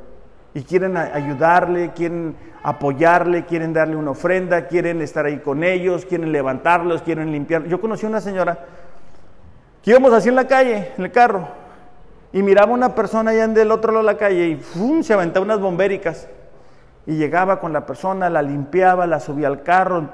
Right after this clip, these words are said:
T-, muchas veces, eh, tengo que aceptar, eh, eh, no, no olían bien las personas, pero a ella no le importaba. Y no únicamente las subía, las llevaba a un lugar donde les pudieran ayudar. Y ese es el don de misericordia. Esos son los dones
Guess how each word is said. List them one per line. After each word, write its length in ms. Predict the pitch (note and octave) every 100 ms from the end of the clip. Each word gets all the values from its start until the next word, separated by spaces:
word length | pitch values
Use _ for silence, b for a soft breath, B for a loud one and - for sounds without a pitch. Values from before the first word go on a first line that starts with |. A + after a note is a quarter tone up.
| -
T-, 100 | -
muchas 500 | D3+ C#3 D#3+ - G3+
veces, 520 | F3+ F#3+ F3 D#3 - - F2+ F2
eh, 240 | C#3 D3+ -
tengo 180 | D#3 D#3+
que 60 |
aceptar, 400 | F3 E3+ F3+ E3+
eh, 100 | D3+ -
eh, 260 | C3+ C#3
no, 240 | C#3 C#3+ C3+
no 140 | D3+
olían 320 | D#3 E3+ F3 D#3
bien 180 | F3+
las 140 | E3 -
personas, 360 | A#2+ D3 C#3+
pero 160 | D3 D3+
a 40 |
ella 80 | F#3+
no 100 | G3
le 80 | G3
importaba. 600 | F3 D3+ D3+ C#3 A2+ - - b b b b
Y 100 | D#3
no 100 | F3
únicamente 480 | A3 A#3 G#3 G3+ F#3+
las 160 | G#3 F3+
subía, 880 | D#3+ F3 G3+ G3+ G3 F#3+ - - -
las 200 | D3+ C#3+
llevaba 320 | D3+ E3 F#3+
a 20 |
un 100 | F#3
lugar 440 | E3 C#3+ D#3+ F#3+ G3
donde 180 | F3+ E3
les 140 | D3
pudieran 400 | - D3+ D#3 D#3
ayudar. 1080 | D3+ C#3+ C#3+ C#3 D3+ D#3 D#3 D3+ - - B B B C#3
Y 100 | E3
ese 160 | F#3
es 80 | E3+
el 160 | G#3+ F3+
don 160 | G3+
de 120 | G#3
misericordia. 840 | G3+ F3+ E3+ D3 C3 - G3 F3 B2 - - - - - - - - - b b b
Esos 120 | D#3+
son 120 | G#3+
los 240 | A3 G3 D#3
dones 600 | G#3+ G#3+ D3 D3 -